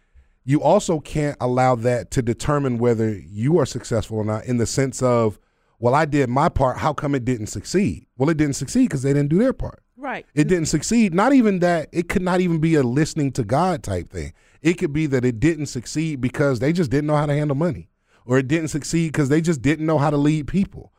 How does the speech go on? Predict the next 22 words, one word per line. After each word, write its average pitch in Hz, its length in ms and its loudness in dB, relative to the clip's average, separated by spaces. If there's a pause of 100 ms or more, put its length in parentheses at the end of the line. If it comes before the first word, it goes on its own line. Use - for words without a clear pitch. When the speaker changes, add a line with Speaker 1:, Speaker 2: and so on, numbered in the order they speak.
(180)
Speaker 1:
Or 135 180 4
it 131 120 -2
didn't 160 220 0
succeed 160 440 -6
because 147 300 0
they 165 120 4
just 170 260 -2
did, 139 260 -2
they 165 120 2
just 180 220 0
weren't 147 400 -2
supposed 185 360 0
to 180 60 -6
be 196 120 -2
there 190 160 2
in 190 60 0
the 170 40 -4
first 233 300 0
place. - 340 -16 (500)
And 151 180 2
Speaker 2:
Mm-hmm. 143 60 2
Speaker 1:
maybe 156 640 2